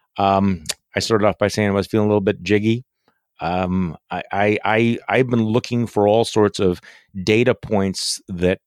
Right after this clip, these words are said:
that point to the possibility that Trump could pull this out. I see Debbie Dingell,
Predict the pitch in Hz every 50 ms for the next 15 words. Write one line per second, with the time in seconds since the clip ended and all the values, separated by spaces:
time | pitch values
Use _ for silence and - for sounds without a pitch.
0 | _ _ - 95 90 - _ - - - 110 110 104 90 - - - - 107 101
1 | 95 98 85 92 - - 98 92 87 - 101 101 98 95 98 95 92 92 85 87
2 | 87 - - - 104 98 - - 98 95 - - 110 107 101 98 98 92 - 107
3 | 101 98 107 107 - _ _ _ _ _ _ _ _ _ _ _ _ - - 104
4 | - - 117 98 - 117 101 107 101 85 90 110 123 131 123 123 123 123